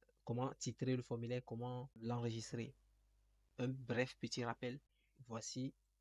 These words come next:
comment créer un formulaire vierge. Vous pouvez le titrer en haut, à gauche,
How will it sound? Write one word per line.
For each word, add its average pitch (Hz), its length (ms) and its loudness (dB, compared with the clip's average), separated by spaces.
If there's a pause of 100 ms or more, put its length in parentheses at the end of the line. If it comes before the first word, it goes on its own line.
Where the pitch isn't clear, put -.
(140)
comment 120 180 -2
créer - 240 -4
un 120 80 -2
formulaire 113 360 -2
vierge. 117 380 -2 (180)
Vous 123 220 -2
pouvez 127 260 -2
le 127 100 0
titrer 127 480 -2 (100)
en 123 200 -2
haut, 127 220 2 (640)
à 120 80 -2
gauche, 120 500 0